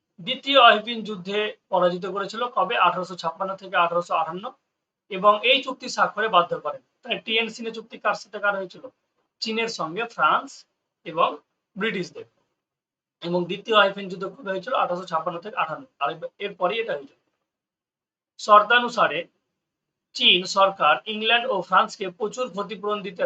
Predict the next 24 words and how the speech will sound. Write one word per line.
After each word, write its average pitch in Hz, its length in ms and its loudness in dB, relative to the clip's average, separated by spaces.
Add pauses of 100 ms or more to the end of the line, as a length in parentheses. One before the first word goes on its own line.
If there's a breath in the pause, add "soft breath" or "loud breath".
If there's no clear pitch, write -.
রাজি 170 260 0
হয় 226 140 -2 (100)
এবং 170 140 -2 (140)
বিদেশি 226 420 -6
বণিকদের 175 420 -6
জন্য 170 140 -8 (140)
চীনে 190 220 -8 (220)
আরো - 160 6 (200)
এগারোটি 165 380 0
বন্দর 165 260 -8
খুলে 170 220 -8
দেওয়া 139 140 0
হয়। 127 120 -12 (400)
তাহলে 175 220 -4
প্রথমে 180 340 -4
তো 196 120 -10
পাঁচটি - 320 -20
বন্দর 180 260 -4
খুলে 185 220 -10
দিয়েছিল, 175 260 -8 (220)
এরপরে 170 300 -6 (140)
আরো 165 120 0 (100)
এগারোটি 156 320 -6
বন্দর 143 220 -12